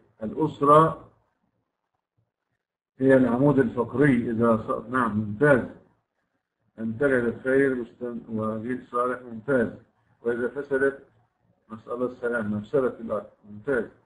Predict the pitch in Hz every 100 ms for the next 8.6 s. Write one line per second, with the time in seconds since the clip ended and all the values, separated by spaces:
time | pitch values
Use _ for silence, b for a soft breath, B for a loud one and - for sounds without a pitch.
0 | _ _ _ _ _ - 135 127 127 123
1 | 123 139 135 139 139 147 143 - _ -
2 | - 151 135 127 120 - 143 139 - 127
3 | 120 123 113 98 123 131 113 123 139 175
4 | 156 - _ _ _ _ _ _ _ 113
5 | 120 123 143 156 143 135 123 123 156 165
6 | 175 180 - - _ _ - 127 160 147
7 | 139 151 - 135 113 160 190 147 147 160
8 | - 131 101 117 95 90